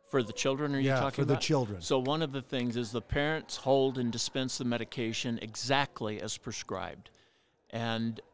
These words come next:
Speaker 2: What if the kid's complaining, saying, You know, "It really hurts right now"?
Speaker 1: Well, I'm sorry, but the doctor said you can only have it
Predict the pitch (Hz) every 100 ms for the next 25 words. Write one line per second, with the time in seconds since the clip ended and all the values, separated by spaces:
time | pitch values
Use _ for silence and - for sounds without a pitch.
0 | - 117 143 135 131 - 147 120 151 131
1 | 131 160 165 117 - 127 127 123 135 156
2 | 123 127 113 123 135 135 127 127 123 135
3 | - 104 101 101 87 - _ _ 123 120
4 | - - 120 131 127 135 123 127 127 117
5 | - 113 110 123 - 127 123 113 120 -
6 | 117 110 131 127 117 120 120 117